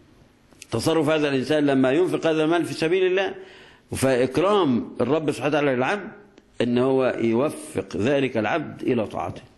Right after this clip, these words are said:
وبالتالي لو وفق إلى طاعة الله فعلى ذلك ينال في الآخرة ذلك الجزاء،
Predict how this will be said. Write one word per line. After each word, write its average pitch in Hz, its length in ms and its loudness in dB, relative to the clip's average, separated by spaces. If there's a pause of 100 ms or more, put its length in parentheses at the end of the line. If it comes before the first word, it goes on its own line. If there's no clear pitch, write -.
(480)
وبالتالي 107 440 0
لو 113 100 2
وفق 147 300 -2
إلى 131 140 0
طاعة 139 300 0
الله 143 360 0 (380)
فعلى 110 300 0
ذلك 127 640 0 (140)
ينال 123 440 2
في - 140 -2
الآخرة 123 540 0
ذلك 120 720 0 (220)
الجزاء، 120 580 0